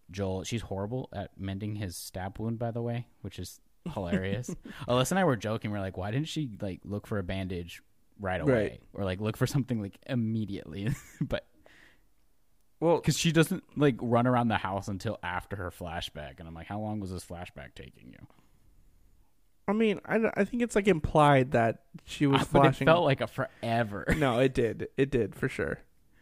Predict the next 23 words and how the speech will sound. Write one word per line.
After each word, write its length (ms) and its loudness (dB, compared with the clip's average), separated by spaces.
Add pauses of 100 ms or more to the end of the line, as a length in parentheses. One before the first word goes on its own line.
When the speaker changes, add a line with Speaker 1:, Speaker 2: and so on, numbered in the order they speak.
(340)
Speaker 1:
But 140 0
anyway, 380 0
so 160 -2
you, 200 2 (140)
she, 320 -6
you 160 0
have 140 2
her 60 0
kind 220 0
of 100 0
helping 340 0
out 200 -2
Joel. 420 -6 (1300)
I 80 -2
got, 200 -6
by 120 2
the 60 0
way, 100 0
spoiler 480 -4
alert, 300 -4 (160)
I 80 -4
guess, 360 -6 (340)
for 240 -8